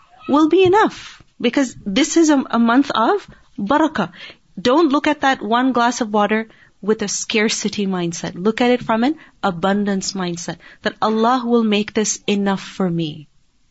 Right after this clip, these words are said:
Hmm? And remind yourself, "As-siyamu junnatum minan nar," that fasting is a shield from the fire, the fire of hell. This is my shield.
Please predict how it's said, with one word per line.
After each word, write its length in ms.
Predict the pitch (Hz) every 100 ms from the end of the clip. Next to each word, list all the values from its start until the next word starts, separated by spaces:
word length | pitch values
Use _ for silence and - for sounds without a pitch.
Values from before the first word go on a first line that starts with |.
| _ _ _ _ -
Hmm? 180 | 233 320 _ _ _ _ -
And 220 | 214 208
remind 340 | 208 220 247
yourself, 600 | 220 190 - 170 160 - _ _ _ _ -
"As-siyamu 840 | 202 - 214 196 202 220 247 233 - 156
junnatum 720 | 202 214 214 196 196 226 214
minan 380 | 190 180 170 165
nar," 300 | 165 160 156 - - _ _ _ _ _ -
that 180 | 196 -
fasting 680 | - 196 196 - - 262
is 160 | 240 185
a 60 | 180
shield 720 | - - 214 220 262 285 - _
from 300 | - - 190
the 100 | 185
fire, 640 | 175 - 175 170 165 151 156 _ _ _ _ _ _ _ _ _ _ _
the 140 | 190 -
fire 260 | 190 190 196
of 80 | 190
hell. 400 | 196 175 - _ _ _ _ _ _ _ -
This 220 | 220 220
is 160 | 247 226
my 140 | 226
shield. 640 | 226 - 240 220 175 -